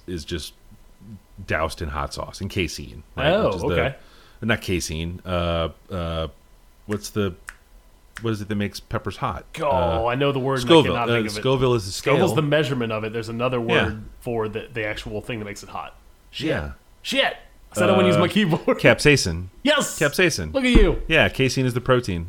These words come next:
Speaker 1: that I drink all the time. It's 'cause I'm fucking yoked as fuck. Um,
Speaker 2: <laughs>
Speaker 1: capsaicin. So the seed is, is, like, just da-, it's orange,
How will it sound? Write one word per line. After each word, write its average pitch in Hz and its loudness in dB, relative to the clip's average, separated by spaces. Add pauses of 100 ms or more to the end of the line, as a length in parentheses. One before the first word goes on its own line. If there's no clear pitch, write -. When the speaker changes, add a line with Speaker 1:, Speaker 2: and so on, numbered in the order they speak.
Speaker 1:
that 98 0
I 92 0 (200)
drink 101 -10
all 92 0
the 95 -2
time. 85 -6 (360)
It's - -16
'cause 87 -12
I'm 85 -8
fucking 87 -12
yoked 87 -8
as - -12
fuck. - -10 (180)
Um, 107 0
Speaker 2:
<laughs> - -16
Speaker 1:
capsaicin. 131 0 (340)
So 127 6
the 117 6
seed 135 2
is, 120 0 (160)
is, 104 -4 (480)
like, 90 -6
just 90 -6
da-, 101 2
it's 104 -2
orange, - -2